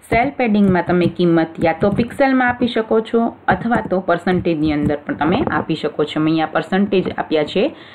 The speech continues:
ટ્વેન્ટી પર્સન્ટ આપ્યું છે. Control એસ કરીને હું તમને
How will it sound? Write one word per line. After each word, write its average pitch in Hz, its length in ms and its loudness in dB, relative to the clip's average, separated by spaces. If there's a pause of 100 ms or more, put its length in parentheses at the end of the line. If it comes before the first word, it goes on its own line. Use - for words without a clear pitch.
(140)
ટ્વેન્ટી 170 280 0
પર્સન્ટ 165 380 0
આપ્યું 175 260 0
છે. 226 260 -2 (500)
Control 175 380 2
એસ 175 280 -2
કરીને 160 260 0
હું 165 180 -2
તમને 190 360 0